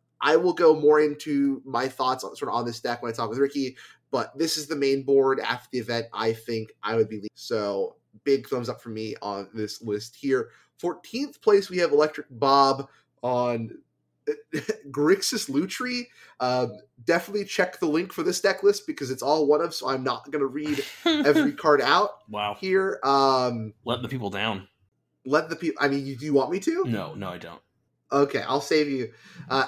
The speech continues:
Speaker 1: I, do we need, do we need to remind you of the one Does It Slap where I read every card out in that, like, what, in the commander decks?
Speaker 2: No, that's what I'm talking about.
Speaker 1: Uh, <laughs> uh, but anyway, hey, Lutri is always a fun one, and it's kind of fun to see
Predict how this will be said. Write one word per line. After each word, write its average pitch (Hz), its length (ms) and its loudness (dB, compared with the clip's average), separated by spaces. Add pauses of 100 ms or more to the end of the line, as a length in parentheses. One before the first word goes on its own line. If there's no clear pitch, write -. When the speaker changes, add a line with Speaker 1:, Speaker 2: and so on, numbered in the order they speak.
Speaker 1:
I, 139 80 2
do 143 180 -6
we 160 100 -6
need, 160 220 -12
do 151 80 -4
we 151 80 -2
need 165 140 -2
to 170 80 2
remind 151 360 2
you 160 160 2
of 143 220 4
the 143 80 2
one 139 560 2
Does 139 180 4
It 135 40 0
Slap 127 400 0 (100)
where 123 320 -2
I 120 140 0
read 120 240 -2
every 117 180 -4
card 113 240 -4
out 107 200 -4 (360)
in 117 120 -8
that, 104 180 -4
like, 113 180 -2
what, 120 300 -6
in 127 80 -10
the 120 80 -6
commander 120 340 -4
decks? 104 260 -6
Speaker 2:
No, 98 140 -2
that's 95 160 -8
what 107 60 -8
I'm 92 80 -12
talking 104 240 -4
about. 123 580 -2
Speaker 1:
Uh, 240 600 -2
<laughs> - 40 2
uh, 147 540 8
but 156 140 0
anyway, 175 360 4 (140)
hey, 160 320 0
Lutri 151 680 -2
is 135 140 -4
always 143 380 6
a 143 60 4
fun 139 340 -2
one, 131 200 -2
and 127 140 -4
it's 120 120 -8
kind 156 220 -4
of 147 100 -2
fun 135 280 -2
to 135 80 -2
see 127 320 -6